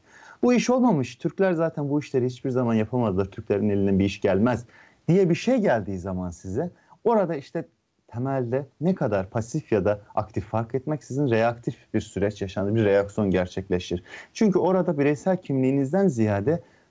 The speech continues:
kültürel ve sosyal kimliğinize yapılan bir müdahale vardır ya da, ya da bir negatif bir şey, bir hakaret vardır. Sosyal kültüre yapılan bu kısım bireysel olarak algıladığımız,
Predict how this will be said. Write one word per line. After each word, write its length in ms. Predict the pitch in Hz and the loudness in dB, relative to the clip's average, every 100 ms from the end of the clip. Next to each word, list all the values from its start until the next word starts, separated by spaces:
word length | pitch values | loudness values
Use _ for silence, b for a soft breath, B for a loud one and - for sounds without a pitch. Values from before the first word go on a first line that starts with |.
| _ | _
kültürel 540 | - 127 120 127 175 170 | 0 0 2 2 2 2
ve 80 | 156 | 0
sosyal 440 | - 123 - 170 | -4 -4 -2 -2
kimliğinize 680 | - 123 120 123 135 135 160 | -2 0 2 4 2 2 0
yapılan 480 | 127 - 110 110 | 0 -2 0 2
bir 80 | 107 | 2
müdahale 480 | 107 98 98 101 101 | 2 0 0 2 2
vardır 320 | 90 87 82 | 2 0 0
ya 140 | 90 90 | 0 2
da, 60 | |
ya 120 | 92 | 2
da 100 | 95 | 2
bir 180 | 98 107 B B - | 2 -2 B B -4
negatif 400 | 123 120 - - | -2 0 -4 -6
bir 60 | 95 | -4
şey, 220 | - 92 | -2 0
bir 80 | 92 | 0
hakaret 540 | 98 101 107 107 - | -2 -2 0 -2 -2
vardır. 360 | 92 80 104 - B B B | -6 -6 -10 -14 B B B
Sosyal 480 | - 143 - 226 202 | -2 -2 2 0 0
kültüre 480 | - 151 - 160 185 | -2 -4 -2 0 2
yapılan 520 | 175 - 117 95 80 _ _ _ _ - | 2 -2 -4 -2 -4 _ _ _ _ -4
bu 100 | 220 | -2
kısım 420 | 156 - 160 151 | -4 -2 -2 2
bireysel 400 | 120 135 131 196 | 2 2 2 2
olarak 360 | 185 160 139 - | 2 2 0 2
algıladığımız, 800 | 135 135 143 131 147 139 - | 0 0 -2 -2 -2 -4 -8